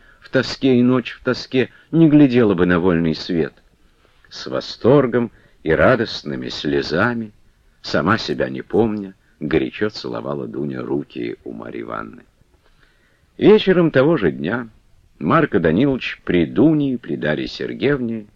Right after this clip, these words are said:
говорил своей гости: "Осчастливили вы нас, матушка Марья Ивановна,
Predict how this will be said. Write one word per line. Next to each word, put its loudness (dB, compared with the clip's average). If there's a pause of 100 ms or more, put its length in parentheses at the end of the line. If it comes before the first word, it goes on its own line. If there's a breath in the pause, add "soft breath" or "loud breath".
(140)
говорил -6
своей -10
гости: -14 (720 soft breath)
"Осчастливили 4
вы 6
нас, 2
матушка 0
Марья 2
Ивановна, 4